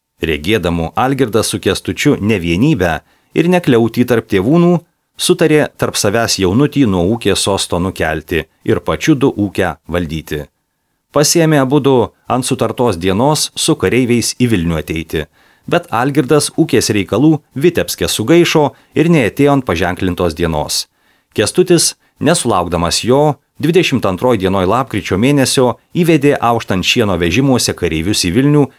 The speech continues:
ir užėmė aukštą ir žemąją pilį. Jaunutis tame sambrūzdy, iš miego atsibudęs,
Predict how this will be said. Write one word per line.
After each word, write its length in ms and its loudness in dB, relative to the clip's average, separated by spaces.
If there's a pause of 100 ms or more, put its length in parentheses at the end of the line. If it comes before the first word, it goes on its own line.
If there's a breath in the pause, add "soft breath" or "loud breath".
(140 soft breath)
ir 160 2
užėmė 400 2
aukštą 480 -2
ir 80 -6
žemąją 400 -2
pilį. 320 -6 (520)
Jaunutis 600 0
tame 240 0
sambrūzdy, 760 0 (280)
iš 180 -2
miego 300 2
atsibudęs, 600 0